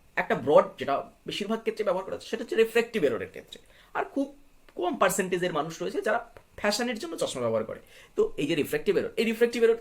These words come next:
আমরা সাধারণত এখানে, আহ, রিফ্র্যাক্টিভ এরর বলতে যেটা হচ্ছে মায়োপিয়া, মানে যাদের মাইনাস পাওয়ার রয়েছে তাদের ক্ষেত্রে বলছি, হাইপারমেট্রোপিয়া মানে যাদের প্লাস পাওয়ার রয়েছে তাদের ক্ষেত্রে,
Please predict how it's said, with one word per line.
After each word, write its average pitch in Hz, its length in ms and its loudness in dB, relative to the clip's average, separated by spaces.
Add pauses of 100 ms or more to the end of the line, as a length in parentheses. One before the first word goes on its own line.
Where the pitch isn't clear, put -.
(160)
আমরা 160 200 -2
সাধারণত 180 460 -4
এখানে, 180 280 -6 (400)
আহ, 147 320 0
রিফ্র্যাক্টিভ 180 380 -4
এরর 175 160 -2
বলতে 160 300 -6 (840)
যেটা 151 240 -2
হচ্ছে 151 160 -6
মায়োপিয়া, 147 420 -2
মানে 131 180 -4
যাদের 120 220 -4
মাইনাস 117 340 -6
পাওয়ার 147 220 -6
রয়েছে 139 240 -8
তাদের - 200 -8
ক্ষেত্রে - 260 -12
বলছি, 123 260 -12 (100)
হাইপারমেট্রোপিয়া 151 640 -4
মানে 131 120 -8
যাদের 113 240 -8
প্লাস 110 260 -6
পাওয়ার 139 240 -2
রয়েছে 135 200 -8
তাদের 107 240 -6
ক্ষেত্রে, - 300 -16